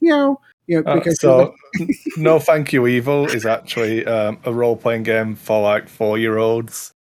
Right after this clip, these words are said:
Speaker 1: Ooh.
Speaker 2: It's an R P G where you just, like, you're just telling, you're telling a fairy tale and they get to decide what they wanna do.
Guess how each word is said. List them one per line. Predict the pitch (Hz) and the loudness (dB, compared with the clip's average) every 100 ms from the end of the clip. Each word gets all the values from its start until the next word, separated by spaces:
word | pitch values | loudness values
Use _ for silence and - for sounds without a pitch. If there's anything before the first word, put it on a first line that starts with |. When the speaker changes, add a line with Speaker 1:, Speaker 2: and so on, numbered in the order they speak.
| _ _ _ 185 | _ _ _ 0
Speaker 1:
Ooh. | 175 262 320 320 254 185 | 0 2 2 4 4 4
Speaker 2:
It's | 143 135 | 2 0
an | 131 | 0
R | 123 | 0
P | 113 120 117 | 2 0 0
G | 104 113 110 110 | -2 -2 -2 -2
where | - 113 117 139 | -4 -2 -2 -2
you | 117 107 | -4 -4
just, | - - - - | -8 -14 -10 -2
like, | 113 107 - - - - _ _ _ _ | 0 0 -4 -10 -20 -20 _ _ _ _
you're | 135 117 | -6 -4
just | 110 107 | -4 -4
telling, | - 127 123 120 - _ _ | 0 2 0 -2 -8 _ _
you're | - 127 | -4 -2
telling | - 143 135 | 2 2 2
a | 127 | 0
fairy | 139 127 127 | 0 2 2
tale | - 117 113 113 | 2 2 2 0
and | 117 | -2
they | 117 113 | -4 -4
get | 113 | -6
to | - - | -8 -12
decide | 113 120 110 | -6 -2 -2
what | 117 | -4
they | 113 | -4
wanna | 107 107 | -6 -6
do. | 113 110 110 | -4 -4 -4